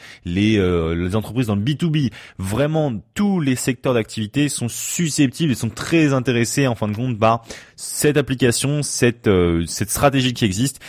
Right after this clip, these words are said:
et donc cette stratégie des webinaires sur Internet. Donc c'est vraiment un très, très, très bon outil. Je vous recommande vraiment de l'utiliser dans votre activité.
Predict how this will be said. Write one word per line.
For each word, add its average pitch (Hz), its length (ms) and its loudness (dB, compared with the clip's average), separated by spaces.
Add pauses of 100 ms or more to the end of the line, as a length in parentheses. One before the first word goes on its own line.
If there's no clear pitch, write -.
(200)
et 95 80 4
donc 113 220 4
cette - 240 0
stratégie 110 440 0
des 113 240 2
webinaires 104 580 0
sur - 200 -2
Internet. 101 280 -2
Donc 107 200 -2
c'est - 160 2
vraiment 147 460 0 (560)
un 113 160 2
très, 131 260 0
très, - 160 -4
très 110 120 -4
bon 110 160 2
outil. 120 300 0
Je 107 60 -4
vous 95 60 0
recommande 95 300 0
vraiment 120 260 0
de 117 60 -2
l'utiliser 107 240 -2
dans 104 80 2
votre 95 160 -2
activité. 92 500 -2